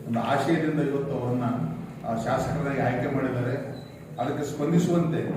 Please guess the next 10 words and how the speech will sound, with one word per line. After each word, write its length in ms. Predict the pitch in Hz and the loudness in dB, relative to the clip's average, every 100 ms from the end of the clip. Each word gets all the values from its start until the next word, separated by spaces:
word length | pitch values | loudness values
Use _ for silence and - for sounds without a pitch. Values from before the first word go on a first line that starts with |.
| - - - - - 131 | -2 -4 -4 -4 -2 4
ಅವರು 180 | 170 185 170 | 6 8 8
ಕೂಡ 100 | 147 120 - - - - | 8 6 4 -4 -8 -8
ಇವತ್ತು 260 | 131 139 131 131 | -4 -2 0 2
ಅಭಿವೃದ್ಧಿಗೋಸ್ಕರನೇ 880 | 160 175 170 165 165 - 165 165 156 - - - - - | 4 6 6 6 4 2 2 4 4 2 -4 -8 -12 -6
ಇವತ್ತು 320 | 143 147 147 143 107 | -2 -2 0 0 2
ಗಂಗಾವತಿಯಲ್ಲಿ 880 | 117 143 156 147 151 147 196 190 165 | 2 6 6 6 2 2 0 4 6
ಯಾವುದೇ 300 | 151 165 165 | 8 8 8
ವೈಯಕ್ತಿಕ 400 | 151 151 170 165 156 147 - - - - 117 | 6 4 2 2 4 4 4 0 -4 -10 -2
ಮಾಲೀಕರು 720 | 127 156 156 156 151 147 151 | 2 2 2 2 2 2 -2
ಅಂತಂದ್ರೆ 580 | 143 135 139 143 139 127 | -2 -2 0 0 0 0